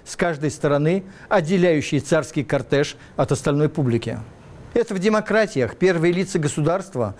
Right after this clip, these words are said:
могут позволить себе никого не бояться.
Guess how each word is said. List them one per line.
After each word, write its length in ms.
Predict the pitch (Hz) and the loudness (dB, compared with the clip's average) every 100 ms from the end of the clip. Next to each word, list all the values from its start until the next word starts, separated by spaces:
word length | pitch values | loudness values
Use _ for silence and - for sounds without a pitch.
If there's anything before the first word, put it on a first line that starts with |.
| - - | -10 2
могут 420 | 185 196 180 180 | 4 4 2 0
позволить 540 | - 185 165 180 185 170 | 0 0 2 2 2 -4
себе 320 | - 156 165 | -2 2 4
никого 320 | 170 175 165 | 2 2 2
не 100 | 175 | 2
бояться. 640 | 170 185 175 - 120 113 | 2 2 2 0 -10 -12